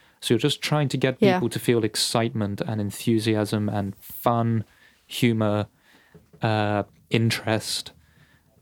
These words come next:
Speaker 1: Uh,
Speaker 2: I
Speaker 1: yeah.
Speaker 2: think that's where we come back, and it's like a full circle to sell the personality of
Speaker 1: Yeah.
Speaker 2: yourself and your project.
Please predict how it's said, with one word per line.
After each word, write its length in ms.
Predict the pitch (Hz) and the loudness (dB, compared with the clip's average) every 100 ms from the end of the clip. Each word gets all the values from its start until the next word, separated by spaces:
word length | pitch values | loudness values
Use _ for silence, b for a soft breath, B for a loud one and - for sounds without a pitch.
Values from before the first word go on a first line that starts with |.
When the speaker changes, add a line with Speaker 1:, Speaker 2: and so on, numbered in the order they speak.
| _ | _
Speaker 1:
Uh, 420 | - 110 104 101 98 | 0 2 2 2 2
Speaker 2:
I 40 | |
Speaker 1:
yeah. 120 | 214 123 | 2 4
Speaker 2:
think 220 | 254 247 | 4 4
that's 260 | 208 202 208 | 2 2 4
where 200 | 196 196 | 4 4
we 140 | 196 | 2
come 340 | - 202 180 | 4 4 4
back, 320 | 180 - 180 - | 4 4 4 4
and 140 | 180 180 | 2 4
it's 260 | 180 - | 0 2
like 240 | 180 175 175 | 4 4 2
a 40 | |
full 360 | 185 - 175 180 | -2 0 2 2
circle 580 | - 175 170 - 185 180 | 0 2 2 4 2 2
to 460 | - 170 165 160 - _ | 2 2 4 2 -2 _
sell 460 | - - 185 180 180 | -16 2 4 6 4
the 140 | 175 | 2
personality 1120 | - 190 175 - 170 165 160 196 196 202 190 | 2 2 2 4 4 4 4 2 2 0 2
of 260 | - 175 165 | 2 0 2
Speaker 1:
Yeah. 120 | 170 | 2
Speaker 2:
yourself 440 | 180 220 165 160 - | 4 4 4 2 0
and 160 | 160 | 0
your 120 | 165 | 0
project. 640 | 160 - - - - - | 0 -2 0 -2 -4 -6